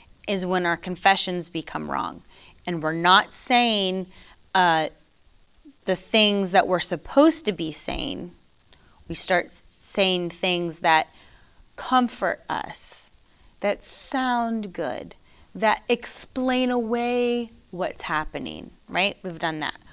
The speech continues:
We've explained away why, why it's taking so long. Uh, we're trying to cover for our Jesus.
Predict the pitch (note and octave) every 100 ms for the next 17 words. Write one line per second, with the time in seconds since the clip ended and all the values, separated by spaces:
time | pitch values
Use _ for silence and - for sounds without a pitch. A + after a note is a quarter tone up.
0 | - G3+ G#3 G3+ G3+ - - B3+ B3 B3
1 | A#3 A3+ A#3+ A#3 A#3+ A#3 A3+ G#3+ - _
2 | - F#3+ E3 - _ - F#3 E3+ D#3 -
3 | - E3+ - E3 D#3+ D#3+ D#3 D3 A1+ -
4 | - _ - _ _ - _ _ - F3
5 | D#3+ - - - - G#3 G#3 A#3+ A3 G#3+
6 | G#3+ B3 A#3 A#3 - A#3 G#3 G#3 G3 G3+
7 | E3+ - - -